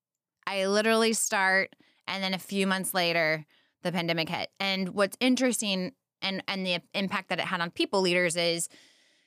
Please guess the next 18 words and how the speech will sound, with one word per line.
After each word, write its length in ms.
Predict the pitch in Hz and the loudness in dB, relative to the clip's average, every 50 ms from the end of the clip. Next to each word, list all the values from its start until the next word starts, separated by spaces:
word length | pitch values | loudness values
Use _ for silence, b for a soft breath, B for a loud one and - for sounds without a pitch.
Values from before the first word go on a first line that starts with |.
| b b | b b
uh, 180 | 196 196 190 185 - | -4 -4 -4 -4 -4
it 200 | - 214 - - | -6 -8 -8 -8
forced 520 | - - 240 240 247 262 285 262 220 - - - | -8 -4 0 2 2 2 0 -2 -6 -6 -4 -4
H 240 | 202 202 196 - 208 | -2 -2 -2 0 0
R 200 | 185 175 190 185 | 2 2 2 0
leaders 460 | 185 175 175 180 175 175 175 - - | 0 0 0 2 2 2 0 -2 -4
to, 520 | - - 202 185 175 175 170 170 170 165 - - - | -6 -4 -2 0 0 0 -2 -2 -4 -4 -6 -4 -4
um, 440 | 175 175 165 160 160 156 160 156 - - 180 | -2 0 0 2 0 0 -2 -4 -6 -8 -4
be 140 | 175 196 185 | -2 -2 0
much 380 | 202 202 208 214 220 - - | 0 2 0 0 0 -2 -2
more 200 | 226 214 202 196 | -2 0 0 0
proactive 840 | 190 - - 185 175 165 143 139 147 170 - - 240 240 247 262 240 | -2 0 0 0 2 2 2 0 0 -2 -4 -2 0 0 2 2 0
and 180 | 220 - 190 180 | 0 -2 -2 -2
become 600 | 180 180 - 202 190 180 175 175 175 175 175 - _ _ _ - | -2 -4 -2 0 2 2 2 2 0 -4 -6 -8 _ _ _ -4
culture 340 | - 226 220 214 240 214 | 0 0 0 2 0 0
champions, 560 | 202 - 233 202 196 190 214 208 196 190 190 - | 0 0 0 0 -2 -2 -2 -4 -2 -2 -4 -6
communication 840 | - - 202 196 185 180 156 - - 214 202 196 - - 196 190 185 | -6 -4 -2 -2 -2 -2 -4 -4 -2 -2 0 0 0 0 0 0 0
leaders, 540 | 180 180 175 175 175 170 170 170 170 - | 2 2 2 2 2 2 2 2 0 -2